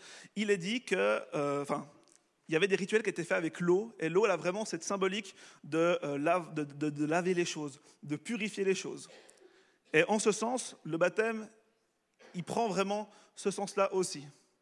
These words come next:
Dans Hébreux neuf, il est dit, « Car si le sang des taureaux et des boucs et la cendre d'une vache répandue sur ceux qui sont souillés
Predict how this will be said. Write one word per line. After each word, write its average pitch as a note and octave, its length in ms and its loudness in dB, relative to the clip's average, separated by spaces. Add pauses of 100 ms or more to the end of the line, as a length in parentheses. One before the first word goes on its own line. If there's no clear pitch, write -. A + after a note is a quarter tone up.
(1200)
Dans D#3+ 280 4
Hébreux F3+ 280 4
neuf, G#3 380 0
il F3 120 0
est F3 60 2
dit, « A3 360 -2
Car F3+ 200 0
si C#4 140 0
le G#3 120 2
sang A#3+ 220 -2
des F#3 100 0
taureaux A3 400 2
et F3 80 0
des D#3 120 2
boucs F3+ 440 -4 (200)
et D#3+ 80 2
la D#3+ 100 2
cendre F3+ 320 -4
d'une D3 180 -8
vache G3 300 0
répandue G3+ 600 -4 (340)
sur - 220 -6
ceux A#3 140 -4
qui G#3 120 -10
sont E3 160 -6
souillés G#3+ 500 -4